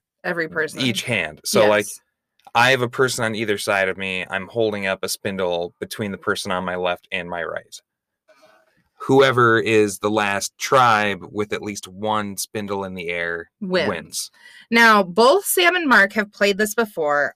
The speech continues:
Speaker 1: on the episode that they were on together, I'm assuming.
Speaker 2: Season two.
Speaker 1: And,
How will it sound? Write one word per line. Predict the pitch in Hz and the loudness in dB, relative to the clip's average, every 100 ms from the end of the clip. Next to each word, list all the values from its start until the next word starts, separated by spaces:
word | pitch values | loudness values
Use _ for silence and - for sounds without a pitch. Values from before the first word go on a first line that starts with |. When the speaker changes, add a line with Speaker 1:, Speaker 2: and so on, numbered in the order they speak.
| - | -2
Speaker 1:
on | 170 165 175 | 2 4 2
the | 185 165 | -2 -4
episode | 165 160 160 | -6 -4 -4
that | 156 151 | -4 -6
they | 156 | -4
were | 151 - | -4 -2
on | 151 151 143 | -2 -2 -4
together, | - 147 139 127 127 | -10 -6 -6 -6 -10
I'm | 131 | -12
assuming. | 135 131 113 95 | -14 -14 -14 -12
Speaker 2:
Season | 117 123 139 147 | -6 -4 -4 -2
two. | 139 101 95 113 _ _ _ _ _ _ | 0 0 0 -8 _ _ _ _ _ _
Speaker 1:
And, | - 233 233 | 0 4 4